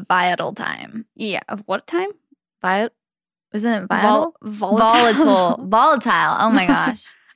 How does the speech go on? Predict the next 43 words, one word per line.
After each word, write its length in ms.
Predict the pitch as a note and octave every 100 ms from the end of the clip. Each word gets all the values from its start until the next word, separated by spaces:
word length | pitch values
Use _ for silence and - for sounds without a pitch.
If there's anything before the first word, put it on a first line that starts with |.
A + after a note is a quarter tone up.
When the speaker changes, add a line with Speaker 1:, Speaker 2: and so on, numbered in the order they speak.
| _
Speaker 2:
A 40 |
Speaker 1:
I'm 60 | C4
like 240 | A3+ C4+ A#3
the 40 |
Speaker 2:
vital. 100 | A#3+
Speaker 1:
girl, 220 | A#3 E4+ - - -
<laughs> 200 | - -
I'm 280 | C#4+ F4
like 220 | D4 C4+ C4+
the 80 | A#3
girl 260 | A3 G#3
last 240 | G3+ G3+ G3+
night 100 | G3+
who 80 | F#3
said 180 | F#3+ F3+
lingerie. 580 | F#3 G3+ E3+ - A3 - _ _ A3+
Speaker 2:
Okay, 180 | A3+ G#3+
that's, 180 | A3
Speaker 1:
On 100 | G#3
The 80 | G#3
Bachelor, 440 | F#3 F3+ A3 G#3+ -
Speaker 2:
that's 120 | -
where 140 | G#3
I'm 120 | F#3+ F3
Speaker 1:
said 180 | G3
Speaker 2:
gonna 40 | F#3+
have 200 | F3 F3+
to 60 | F3+
draw 80 |
the 60 | F3+
Speaker 1:
lingerie. 220 | D#3 -
Speaker 2:
line. 160 | - G#3 _ _ _ _ _ _ _ _ _ -
Lingerie. 680 | C#4 B3+ B3+ G#3+ F3 E3+ - _ _ _ _ -
I 80 | D#4+
don't 200 | F#4+ D#4
get 200 | D#4 D4
that. 240 | - - _ _ _
How 140 | - D4
could 140 | D4
she 100 | -
have 100 | D#4
thought 260 | - C#4+ -
that? 180 | -